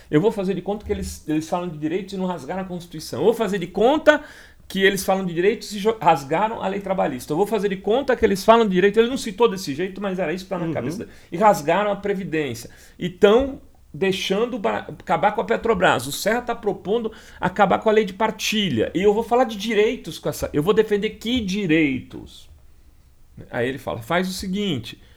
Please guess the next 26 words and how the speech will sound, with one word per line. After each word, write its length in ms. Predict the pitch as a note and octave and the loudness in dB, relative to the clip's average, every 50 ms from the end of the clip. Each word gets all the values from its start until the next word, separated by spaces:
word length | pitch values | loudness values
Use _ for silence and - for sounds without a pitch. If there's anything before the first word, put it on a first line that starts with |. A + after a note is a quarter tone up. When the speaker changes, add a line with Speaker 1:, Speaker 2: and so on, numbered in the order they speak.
| - _ _ _ _ - | -20 _ _ _ _ -10
Speaker 1:
Gleisi, 400 | A2+ G#2+ G#2+ G#2 F#2 F2 G2 G2+ | -4 -2 -2 0 -2 -4 -6 -10
pega 300 | - - A#2 B2 B2 C3+ | -6 -2 -2 0 0 0
a 40 | B2 | -2
Dilma 280 | G#2+ G2 C#3 D#3+ F3 | -2 -4 -6 -4 -4
e 20 | F3+ | -4
vai 160 | F#3 A3+ B3+ | -4 -4 -4
lá. 320 | A3+ G#3 G3 F#3+ F#3+ F3+ - - | -2 -2 -2 -2 -4 -6 -8 -10
E 80 | C3+ | -8
vamos 240 | B2 F3 F#3+ G#3 F#3 | -6 -6 -6 -6 -8
ver 60 | F#3+ | -8
o 60 | F#3+ F#3 | -10 -10
que 100 | G3 F#3 | -12 -12
que 100 | - G3+ | -12 -12
esses 160 | F#3 - - | -12 -12 -14
caras 320 | - - G3 F#3+ F#3 F#3+ | -14 -12 -10 -10 -10 -12
fazem. 380 | - - D#3 D3+ C#3+ C3+ C3 A#2 | -8 -8 -8 -6 -6 -8 -8 -8
Vai 160 | A2+ G#3+ C4+ | -6 -6 -6
com 100 | - - | -4 -6
a 40 | B3+ | -6
Dilma, 260 | G3+ F#3 A#3 A#3+ G#3 | -4 -4 -4 -2 -2
Mercadante, 640 | F3 D#3+ D#3+ D#3+ - D3 C#3 D3+ F3 F3 E3 - - | -2 -2 -2 -2 -2 -2 -2 0 -2 -4 -4 -6 -6
o 40 | C3+ | -4
Boulos, 500 | B2+ C#3+ D#3+ F3 F3 E3+ C#3+ A2 - - | 2 4 4 6 6 4 2 0 -4 -6
convida 360 | - A#2+ B2 A#2+ D#3 D#3+ D3+ | -6 -6 -4 -4 -2 -2 -4
o 40 | C3+ | -4
Boulos." 360 | - C#3 D3+ D3+ C3 - - | -4 -4 -4 -4 -4 -6 -12